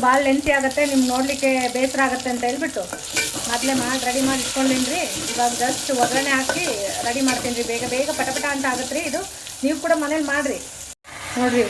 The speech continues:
ಒಗ್ಗರಣೆನೇ ಬೇಯಕ್ಕಿಡಣ್ರಿ, ಸ್ವಲ್ಪ ಮುಚ್ಚೋಣ. ಇದಕ್ಕೆ ಸ್ವಲ್ಪ ಖಾರ ಪುಡಿ ಹಾಕ್ತೀನಿ ರೀ, ಯಾಕೆಂದರೆ ನಮ್ಮ ಕಡೆ ಜಾಸ್ತಿ ಖಾರ ತಿಂತಾರ್ರಿ ಮನೇಲಿ, ಮನೆ ಮಂದಿ. ಹಾಗಾಗಿ ಸ್ವಲ್ಪ ಖಾರ ಪುಡಿ ಹಾಕ್ತಾಯಿದ್ದೀನಿ. ನಿಮಗೆ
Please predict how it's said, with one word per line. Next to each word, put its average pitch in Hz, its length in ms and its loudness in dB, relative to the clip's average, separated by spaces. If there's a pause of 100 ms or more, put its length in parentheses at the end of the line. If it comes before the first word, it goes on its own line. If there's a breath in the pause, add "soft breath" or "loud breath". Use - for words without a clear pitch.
(140)
ಒಗ್ಗರಣೆನೇ 269 560 4
ಬೇಯಕ್ಕಿಡಣ್ರಿ, 247 600 4 (140)
ಸ್ವಲ್ಪ 233 200 0 (120)
ಮುಚ್ಚೋಣ. 254 340 4 (360)
ಇದಕ್ಕೆ 269 360 2
ಸ್ವಲ್ಪ 269 300 4 (4000)
ಖಾರ 254 160 6 (140)
ಪುಡಿ 262 200 4
ಹಾಕ್ತೀನಿ 240 380 0
ರೀ, 269 160 6
ಯಾಕೆಂದರೆ 262 560 4
ನಮ್ಮ 254 240 4 (100)
ಕಡೆ 262 180 8 (140)
ಜಾಸ್ತಿ 240 320 2
ಖಾರ 254 200 6 (100)
ತಿಂತಾರ್ರಿ 254 400 2
ಮನೇಲಿ, 254 440 2 (160)
ಮನೆ 240 220 0
ಮಂದಿ. 262 260 2 (680)
ಹಾಗಾಗಿ 247 420 4
ಸ್ವಲ್ಪ 277 340 2 (120)
ಖಾರ 262 240 4
ಪುಡಿ 262 180 6
ಹಾಕ್ತಾಯಿದ್ದೀನಿ. 247 460 2
ನಿಮಗೆ 262 200 6